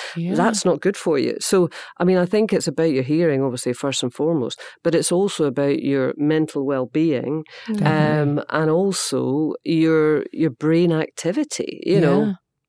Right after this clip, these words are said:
Speaker 2: You use it or lose it, as they always say.
Speaker 1: But you two both worked on super loud shows.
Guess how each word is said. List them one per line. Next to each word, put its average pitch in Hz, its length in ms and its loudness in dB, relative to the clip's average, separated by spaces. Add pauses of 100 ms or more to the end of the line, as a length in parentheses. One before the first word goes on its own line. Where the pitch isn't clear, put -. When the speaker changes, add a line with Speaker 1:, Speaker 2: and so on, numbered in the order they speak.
Speaker 2:
You 160 120 2
use 165 320 2
it 165 60 2
or 143 80 2
lose 180 300 2
it, 135 80 2
as 123 180 0
they 147 100 2
always 143 280 0
say. 208 240 -2 (140)
Speaker 1:
But 240 160 0
you 233 160 2
two 262 200 2
both 190 420 2
worked 175 340 0
on 156 260 0
super 156 400 -2
loud 139 440 -2
shows. 131 540 0